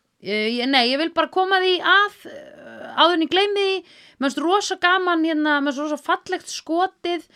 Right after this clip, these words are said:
þegar að hún er að hlaupa út úr, hérna, st-, konan á spítalanum er að hlaupa út og leita að litlu og hún er að klifra upp vegginn.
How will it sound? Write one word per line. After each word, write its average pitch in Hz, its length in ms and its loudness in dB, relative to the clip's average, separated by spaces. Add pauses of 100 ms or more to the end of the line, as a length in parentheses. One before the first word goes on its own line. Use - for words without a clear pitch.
(340)
þegar 311 300 2
að 277 80 0
hún 311 180 4
er 311 80 4
að 269 120 -4
hlaupa 339 420 2
út 330 400 -2
úr, 320 220 -2
hérna, 302 340 -2 (480)
st-, - 460 -16
konan 330 420 0
á - 20 0
spítalanum 381 680 -2
er 294 80 2
að 277 80 0
hlaupa 339 320 0
út 339 180 -4
og 320 60 -2
leita 330 400 -2
að 294 160 0
litlu 214 320 -4
og 208 80 -2
hún 233 80 -4
er 240 80 -6
að - 60 -10
klifra 311 260 -4
upp - 80 -2
vegginn. 349 420 -4